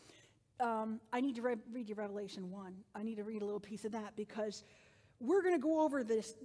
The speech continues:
the next seven weeks, we're gonna do the letters to the seven churches. And every single one of the letters refers back to this piece of scripture that I'm gonna read you, this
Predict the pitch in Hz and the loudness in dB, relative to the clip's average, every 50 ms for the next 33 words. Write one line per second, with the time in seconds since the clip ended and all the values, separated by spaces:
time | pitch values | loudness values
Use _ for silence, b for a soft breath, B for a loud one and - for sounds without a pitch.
0 | 247 226 240 247 277 277 285 - - 285 254 262 254 247 247 214 - 226 226 214 | -2 0 2 2 2 0 0 0 0 2 2 2 0 -2 -4 -6 -8 -8 -6 -4
1 | 233 220 196 208 214 214 208 214 226 233 233 220 226 - 214 208 208 - 226 202 | -4 -4 -4 -4 -2 -2 0 0 0 0 -2 -2 -4 -6 -6 -6 -4 -4 -4 -4
2 | 202 202 180 - - 190 190 175 - - 190 175 214 226 254 262 311 349 311 - | -4 -6 -8 -10 -12 -14 -14 -14 -14 -14 -10 -6 -2 -2 0 0 0 -2 -4 -4
3 | - - 311 294 269 302 302 277 233 247 254 254 247 208 214 214 208 214 208 220 | -4 0 2 2 2 2 2 0 2 2 2 2 0 0 0 0 2 2 2 2
4 | 247 247 220 196 190 190 190 202 202 - - 220 226 220 - - - - 254 262 | 0 0 -2 -4 -6 -8 -10 -12 -12 -10 -6 -4 -4 -4 -6 -6 -6 -6 -4 -2
5 | 285 277 269 208 - 208 208 240 240 254 269 277 - - - - 226 208 202 220 | -2 -4 -4 -6 -6 -2 0 0 2 0 0 -2 -4 -8 -8 -8 -6 -4 -4 -6
6 | - - - 285 277 269 - 240 - - - - - 277 269 - - - 214 196 | -6 -8 -10 -10 -10 -10 -10 -12 -14 -16 -12 -8 -6 -6 -6 -6 -8 -8 -8 -6
7 | 202 202 208 214 214 208 214 208 202 202 196 208 240 269 294 302 294 226 190 190 | -6 -8 -8 -8 -8 -6 -6 -8 -8 -10 -10 -10 -8 -6 -4 -4 -6 -6 -8 -10
8 | 196 196 190 196 202 208 190 202 208 202 202 - | -10 -8 -6 -6 -6 -4 0 0 0 0 -2 -8